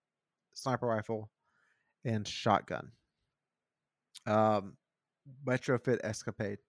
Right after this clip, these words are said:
Wonderful, amazing, legendary machine gun. Uh, gets four times the charm. And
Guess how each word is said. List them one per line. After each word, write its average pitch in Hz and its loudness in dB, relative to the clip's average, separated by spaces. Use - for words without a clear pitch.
Wonderful, 127 2
amazing, 120 0
legendary 110 0
machine 117 -2
gun. 113 2
Uh, 80 -4
gets - -10
four 113 -6
times 104 -2
the - -10
charm. 127 4
And 117 6